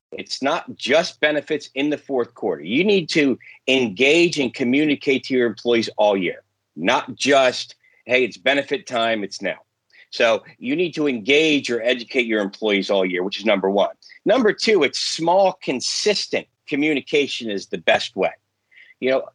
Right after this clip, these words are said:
during open enrollment, a lot of companies send out this big benefit guide, this big benefit book, and there's, it's overwhelming the amount of information that you're given. To send short tips, short tools,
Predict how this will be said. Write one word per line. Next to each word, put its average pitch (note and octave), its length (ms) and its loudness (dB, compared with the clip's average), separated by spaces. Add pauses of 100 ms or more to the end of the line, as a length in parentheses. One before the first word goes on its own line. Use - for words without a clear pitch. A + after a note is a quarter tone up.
(260)
during F#3+ 280 4
open F#3 300 0
enrollment, D#3+ 600 0
a B2+ 80 0
lot D3 280 2
of D#3 200 -2
companies D#3+ 420 -4
send C#3+ 240 -2
out C#3 160 2
this A2 160 -4
big C3+ 400 -4
benefit G#2+ 460 0
guide, C#3 420 2
this A2+ 140 -8
big A2+ 320 -4
benefit A2 400 0 (100)
book, E3+ 300 2
and A2 240 -2
there's, G2 340 -2
it's - 280 -6
overwhelming C3 1080 2
the G#2 120 -4
amount B2+ 280 0
of B2+ 160 -4
information A#2+ 680 -4
that G#2 60 -16
you're G2 140 -2
given. F2 300 -4 (720)
To C#3 100 2
send A3 360 2
short - 480 0
tips, - 380 -2
short - 480 -2
tools, C3 580 -2